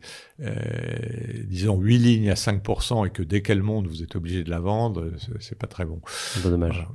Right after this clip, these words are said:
Speaker 1: Voilà. Euh, donc, c'est pas une stratégie possible. Euh, mais,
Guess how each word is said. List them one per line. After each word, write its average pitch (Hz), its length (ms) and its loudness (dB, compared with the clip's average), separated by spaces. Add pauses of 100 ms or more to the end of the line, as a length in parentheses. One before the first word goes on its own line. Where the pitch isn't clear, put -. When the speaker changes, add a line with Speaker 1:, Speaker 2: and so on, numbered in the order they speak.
(160)
Speaker 1:
Voilà. 113 160 0
Euh, 90 360 0
donc, 82 300 -6
c'est - 140 -8
pas 104 80 -2
une 92 100 -2
stratégie 90 400 -8
possible. 87 480 -10 (440)
Euh, 92 640 2 (120)
mais, 117 320 6